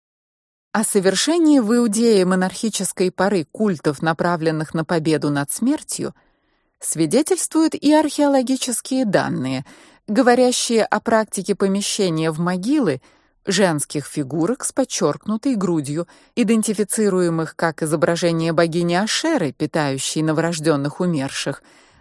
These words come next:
а также символических изображений материнской утробы. Ею, по всей вероятности, мыслилась сама могила. Погребальные обычаи в Иудее, включавшие, в частности, облачение умерших в одеяния, украшенные драгоценными камнями,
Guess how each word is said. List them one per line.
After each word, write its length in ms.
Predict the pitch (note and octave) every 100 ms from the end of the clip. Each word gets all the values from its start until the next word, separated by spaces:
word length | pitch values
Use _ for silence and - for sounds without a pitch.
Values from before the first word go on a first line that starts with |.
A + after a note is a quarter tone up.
| _
а 120 | -
также 480 | - D#4 D#4+ D#4 C4
символических 840 | - A#3+ A3+ A3 D4+ - - D4 D4+
изображений 680 | C4 A3 G#3+ F#3+ A#3 C4+ C#4+
материнской 720 | C#4 A#3 G#3 G#3+ - B3 A#3
утробы. 640 | A#3 - F3 C#3 B2 B2+ - - _ _ _
Ею, 400 | F#3 D3 D3+ G3+
по 120 | C#4+
всей 240 | C#4+ - B3+
вероятности, 840 | A#3+ A3+ A3 A3 A3+ - A#3 A3 -
мыслилась 600 | F#3 E3 - E3+ F3+ G#3
сама 340 | - G#3+ D3
могила. 500 | C#3 E3+ C#3 A#2+ - - _ _ _ _ _ _ _ _ _ _ _
Погребальные 680 | A3 F#3+ F#3+ F#3 F#3 F#3+ F3+
обычаи 500 | F3 F#3 F3+ - E3
в 140 | D3+ F3
Иудее, 480 | F3+ F#3 B3+ F#3+
включавшие, 720 | - D3+ D3 - E3+ - - D#3
в 60 |
частности, 720 | - F3+ D#3+ - G3 - D#3+ - - _ _ _
облачение 720 | G3+ F3 G3 - A3 G3 F#3
умерших 640 | F#3+ G3 E3+ D3+ - D3+ D3+
в 60 |
одеяния, 640 | D#3+ D#3 E3+ E3+ D#3+ D3
украшенные 720 | D3+ D3 F3 D#3+ - D3+ D3+ D#3
драгоценными 720 | D#3+ D#3 D#3 - D3+ D3 D3+
камнями, 680 | - E3+ F#3 C4 G3+ C#3